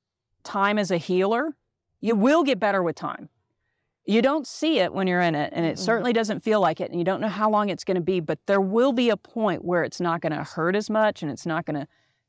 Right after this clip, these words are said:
Speaker 1: maybe be as scary, all of that. And now it's just, uh, yeah, I mean,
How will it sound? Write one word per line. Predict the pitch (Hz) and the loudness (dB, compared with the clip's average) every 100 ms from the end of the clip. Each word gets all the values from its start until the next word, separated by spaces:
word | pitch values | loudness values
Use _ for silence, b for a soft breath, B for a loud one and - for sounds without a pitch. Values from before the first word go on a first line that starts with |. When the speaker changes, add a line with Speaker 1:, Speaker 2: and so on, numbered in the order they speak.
| _ _ _ | _ _ _
Speaker 1:
maybe | 175 175 175 | -2 0 0
be | 175 156 | 0 -2
as | 139 | -4
scary, | - - 214 208 208 196 190 190 - | -8 -4 0 2 0 0 -2 -2 2
all | 190 254 | 4 4
of | 226 | 0
that. | 165 156 151 - | 0 -2 -2 -6
And | 175 185 | -4 -2
now | 185 196 247 262 165 | 0 0 2 2 0
it's | - - | -2 -4
just, | 185 165 - - - | -2 0 -2 -8 -2
uh, | 151 147 - 160 _ _ _ _ _ _ _ | -2 -2 -6 -12 _ _ _ _ _ _ _
yeah, | - 180 208 254 156 143 175 302 | -6 0 2 4 0 -4 -12 -8
I | 185 | -4
mean, | 185 175 | -2 -4